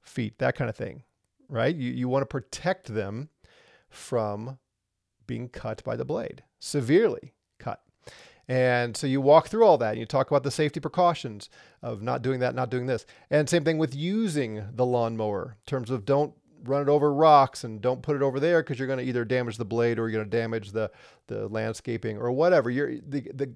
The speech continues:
idea is to teach them how to properly use the lawnmower and not damage themselves or someone else. And then I remember, um, uh, <laughs> well, I'll t-, tell this on, on, on me. Uh, my dad, in addition to all that, also told me about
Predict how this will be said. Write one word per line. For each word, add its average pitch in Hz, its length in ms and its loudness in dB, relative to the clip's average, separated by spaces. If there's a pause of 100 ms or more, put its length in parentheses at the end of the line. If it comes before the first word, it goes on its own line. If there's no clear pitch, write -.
(180)
idea 135 340 0
is 123 220 -2
to - 220 -16
teach 165 300 -6
them 117 300 -6 (120)
how 135 280 0
to 123 120 -6
properly 123 400 -2
use 151 220 -2
the 151 60 -4
lawnmower 131 500 2 (260)
and 123 140 -4
not 123 240 -2
damage 123 320 -2
themselves 120 640 -6
or 120 160 -8
someone 113 280 -8
else. 135 200 -2 (480)
And 156 180 -2
then 185 220 6
I 156 80 6
remember, 147 540 4
um, 123 580 2 (400)
uh, 117 460 -4 (260)
<laughs> - 260 -12
well, 123 160 0
I'll 131 60 0
t-, 123 160 -10 (100)
tell 143 140 2
this 127 100 0
on, 123 220 -4
on, 117 380 -8 (320)
on 120 140 -8
me. 160 220 2 (320)
Uh, 117 320 2
my 139 200 2
dad, 131 500 4
in 131 100 -2
addition 127 300 -2
to 131 40 2
all 117 100 4
that, 117 260 0
also 123 600 -2 (680)
told 127 260 0
me 123 120 0
about 117 420 2